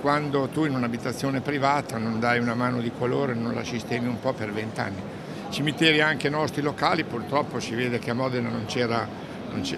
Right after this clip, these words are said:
o a Modena o anche dintorni, non facciamo solo Modena, io conosco bene questi, ma giro tutti, tutta l'Italia, tutto il mondo, quindi vedo, non c'è manutenzione ordinaria, sono di quegli appalti purtroppo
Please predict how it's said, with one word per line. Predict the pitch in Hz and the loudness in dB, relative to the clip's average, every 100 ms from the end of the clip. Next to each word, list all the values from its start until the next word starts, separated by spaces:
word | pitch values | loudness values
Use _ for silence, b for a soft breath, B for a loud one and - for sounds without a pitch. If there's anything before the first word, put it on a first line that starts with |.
| 117 | -2
o | 110 | 0
a | 113 | 2
Modena | 135 123 120 | 2 4 4
o | |
anche | 131 123 - | 4 2 0
dintorni, | 117 101 123 98 98 107 | -2 0 0 2 0 -2
non | 113 | -4
facciamo | 101 120 117 | -4 -2 -2
solo | 113 127 123 | -2 -2 0
Modena, | 127 113 120 | 0 0 -2
io | |
conosco | 113 120 110 - | -2 -2 -2 -4
bene | 117 131 | -2 -2
questi, | 117 147 - | 0 -2 -2
ma | 107 107 | -4 -2
giro | 123 120 | -2 -2
tutti, | 107 - 131 117 | -4 -4 -4 -4
tutta | 139 - | -4 -4
l'Italia, | 123 120 147 147 117 | -4 0 2 2 0
tutto | 110 - | -4 -2
il | 131 | -2
mondo, | 131 139 113 | -2 -2 -4
quindi | 117 110 | -4 -4
vedo, | 110 120 113 - - B B B B B - - - | -2 -4 -4 -8 -10 B B B B B -12 -10 -4
non | 160 147 | -2 2
c'è | 214 196 | 2 4
manutenzione | 139 139 113 123 107 185 165 123 113 | 2 0 0 0 2 4 4 2 0
ordinaria, | 104 113 160 156 117 107 101 | -2 0 2 4 2 0 -4
sono | - 110 | -4 -2
di | 127 135 | -2 -2
quegli | 139 139 | 0 0
appalti | 135 156 147 123 - 107 | 2 4 6 4 0 -6
purtroppo | - 107 143 135 - 107 | -6 -2 2 2 0 -4